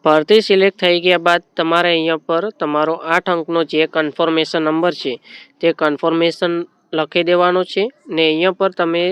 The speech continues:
ફોર્મ ભરતા સમયે જે તમારી જન્મ તારીખ નાખી હતી ફોર્મમાં તે જન્મ તારીખ લખવાની છે ને ઉપર જે captcha કોડ આપેલ છે તે captcha કોડ અહીંયા નીચે તમારે લખવાનો છે અને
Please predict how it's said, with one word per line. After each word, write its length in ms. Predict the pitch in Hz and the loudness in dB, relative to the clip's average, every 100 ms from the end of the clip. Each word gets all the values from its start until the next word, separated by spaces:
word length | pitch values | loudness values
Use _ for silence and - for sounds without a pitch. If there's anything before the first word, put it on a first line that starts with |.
| 196 - | -4 -4
ફોર્મ 200 | 165 165 | -2 -2
ભરતા 300 | 156 151 170 160 | -2 -2 -4 -2
સમયે 280 | 165 160 156 | -4 -4 -4
જે 100 | 156 160 | -4 -4
તમારી 380 | 165 156 160 156 | -4 -2 -2 -2
જન્મ 240 | 156 147 156 | -4 -4 -4
તારીખ 300 | 160 156 165 165 | -2 -2 -4 -4
નાખી 260 | 151 151 170 | -4 -4 -4
હતી 180 | 180 165 | -4 -4
ફોર્મમાં 340 | 151 135 120 - - - _ | -6 -6 -8 -14 -20 -20 _
તે 80 | - 156 | -4 -2
જન્મ 260 | 151 147 160 | -2 -2 0
તારીખ 260 | 165 170 - | 0 0 0
લખવાની 440 | 170 - 185 190 185 | -2 0 0 0 -2
છે 100 | 214 226 180 | -2 -2 -2
ને 60 | 165 | -4
ઉપર 240 | 156 214 220 | -2 0 0
જે 100 | 190 185 | -2 -4
captcha 300 | 180 165 - 175 | -2 -2 -2 -4
કોડ 140 | 190 175 | 0 0
આપેલ 260 | 165 214 185 - | 0 0 -2 -2
છે 120 | 147 - _ _ _ _ - | -6 -6 _ _ _ _ -4
તે 60 | 190 190 | -2 0
captcha 300 | 170 - 180 - | -2 0 -4 -2
કોડ 160 | 190 170 | -2 0
અહીંયા 240 | 170 170 | -2 -2
નીચે 220 | 160 156 175 | -2 -2 -4
તમારે 280 | 165 165 165 156 | -2 0 0 0
લખવાનો 460 | 139 156 165 180 196 185 | -4 -2 0 0 -2 -2
છે 80 | 214 | -4
અને 120 | 240 | -2